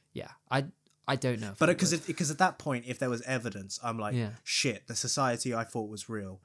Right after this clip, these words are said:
Speaker 2: doesn't exist."
Speaker 1: I think I'd help you 'cause I would trust you to not be lying about
Speaker 2: Yeah.
Speaker 1: it.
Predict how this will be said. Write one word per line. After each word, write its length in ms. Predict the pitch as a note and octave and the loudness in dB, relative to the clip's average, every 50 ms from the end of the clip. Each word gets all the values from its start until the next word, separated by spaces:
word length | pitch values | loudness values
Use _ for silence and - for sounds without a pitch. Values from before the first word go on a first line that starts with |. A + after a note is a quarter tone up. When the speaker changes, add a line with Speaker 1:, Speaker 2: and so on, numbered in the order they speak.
| _ _ _ _ _ - | _ _ _ _ _ -2
Speaker 2:
doesn't 360 | B2 G#2 F#2+ G2 G2 F#2 - | -2 -2 -2 -4 -8 -10 -10
exist." 460 | G2+ - - - F#2 - - - - | -8 -8 -8 -8 -8 -8 -8 -4 -2
Speaker 1:
I 60 | - C#3 | -2 -2
think 320 | - - F#3+ G3 F#3+ - | 4 6 6 6 8 6
I'd 140 | F#3+ F3 D3+ | 4 4 4
help 220 | D#3 D3+ C3+ - C3+ | 2 2 2 2 0
you 120 | B2 A2 | 0 0
'cause 160 | - A2 G2+ | -2 -4 -4
I 120 | G#2+ G#2 G2+ - | -4 -6 -6 -6
would 180 | A#2 A2 - | -8 -8 -8
trust 480 | - - - A2 - - - - - - | -4 -4 -2 -2 -2 -2 -4 -6 -8 -12
you 80 | A2 - | -12 -10
to 120 | - - | -8 -8
not 160 | G#2 F2+ - | -8 -8 -8
be 100 | - A2 | -8 -6
lying 340 | G#2+ G#2 G#2 A2+ B2+ C3+ C3+ | -6 -4 -2 0 0 0 0
about 300 | C3+ D3 C#3 C#3 C#3 C#3 | 2 2 2 2 2 2
Speaker 2:
Yeah. 120 | D3+ D#3+ | 0 -2
Speaker 1:
it. 60 | D#3+ | -4